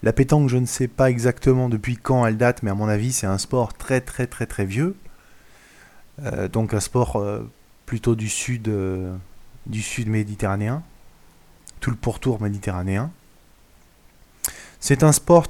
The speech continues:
je dirais, euh, très convivial, qu'on pratique, euh, principalement en été, qu'on pratique, euh, entre amis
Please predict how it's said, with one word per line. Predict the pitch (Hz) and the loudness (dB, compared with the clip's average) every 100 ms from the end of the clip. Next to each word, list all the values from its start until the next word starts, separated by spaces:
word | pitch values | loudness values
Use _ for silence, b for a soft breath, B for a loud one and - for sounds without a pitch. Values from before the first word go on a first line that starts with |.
| - _ _ - | -8 _ _ -16
je | - | -10
dirais, | 123 147 139 151 156 156 | 2 4 6 6 6 6
euh, | 151 135 127 120 120 113 - _ _ _ _ - | 6 6 6 4 2 -2 -12 _ _ _ _ -10
très | - 156 | 2 4
convivial, | 151 147 131 139 123 120 165 175 _ _ _ _ b b - | 4 2 4 6 6 6 4 -6 _ _ _ _ b b -18
qu'on | - 123 | -2 -2
pratique, | - 127 - 135 131 - | 4 2 2 -6 -6 -2
euh, | 120 110 107 107 | 2 4 4 2
principalement | - 127 - 139 131 123 123 120 | 0 0 0 2 2 2 2 0
en | 120 | 0
été, | 110 107 131 185 - _ _ _ _ _ b b b b b | 0 0 0 0 -8 _ _ _ _ _ b b b b b
qu'on | - | -4
pratique, | 120 127 120 135 135 127 | 2 2 2 0 -2 0
euh, | 123 110 | 2 2
entre | - 120 - | 2 0 2
amis | 113 113 180 | 4 2 0